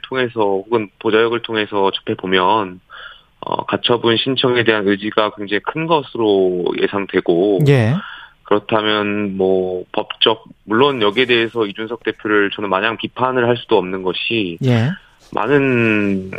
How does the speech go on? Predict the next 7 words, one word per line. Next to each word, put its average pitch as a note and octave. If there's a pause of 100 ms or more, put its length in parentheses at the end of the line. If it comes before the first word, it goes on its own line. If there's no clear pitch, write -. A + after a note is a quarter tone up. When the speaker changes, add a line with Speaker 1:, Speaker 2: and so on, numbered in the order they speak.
(180)
Speaker 1:
선배 B2+
정치인분들께서 G2
절차 G#2
민주주의와 G2
당원 A#2
민주주의를 F#2+
훼손하셨잖아요. G#2+